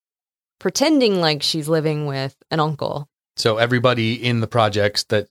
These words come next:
Speaker 2: she lives in thinks that her uncle's there living with her.
Speaker 1: Yeah, some people know.
Speaker 2: Yeah. Well, or suspect anyway.
Speaker 1: Yeah.
Speaker 2: And then she has the local grocery store kid record his voice.
Speaker 1: Saying
Speaker 2: The
Speaker 1: different things.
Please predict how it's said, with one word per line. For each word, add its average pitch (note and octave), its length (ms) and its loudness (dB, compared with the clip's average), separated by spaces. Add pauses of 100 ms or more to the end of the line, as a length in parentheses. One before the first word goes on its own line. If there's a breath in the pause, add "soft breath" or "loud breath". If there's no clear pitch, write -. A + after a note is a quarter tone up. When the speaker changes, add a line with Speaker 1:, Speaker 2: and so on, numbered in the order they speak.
Speaker 2:
she - 220 0
lives G2+ 280 0
in G2 220 -4
thinks - 420 0
that G#2 140 0
her G#2 200 0
uncle's G#2 360 0
there G2 180 0
living G2 300 -2
with F2 160 -6
her. F2 180 -4
Speaker 1:
Yeah, D3 80 -4
some A3 220 0
people G#3 240 0
know. B2+ 480 -2 (300)
Speaker 2:
Yeah. E2+ 200 -8 (600)
Well, A2+ 160 2
or G#2+ 100 0
suspect - 480 -6
anyway. F2+ 240 -10
Speaker 1:
Yeah. C3+ 260 -6
Speaker 2:
And C3+ 180 2
then D3 120 4
she C#3+ 200 2
has C3 280 2
the A#2+ 100 0
local A#2+ 300 0
grocery A2+ 540 0
store G2+ 320 -2
kid A#2 540 -2
record B2 380 0
his A2+ 200 -2
voice. A2 320 2
Speaker 1:
Saying - 380 -4
Speaker 2:
The E3+ 40 -2
Speaker 1:
different E3 380 -4
things. D3+ 320 -6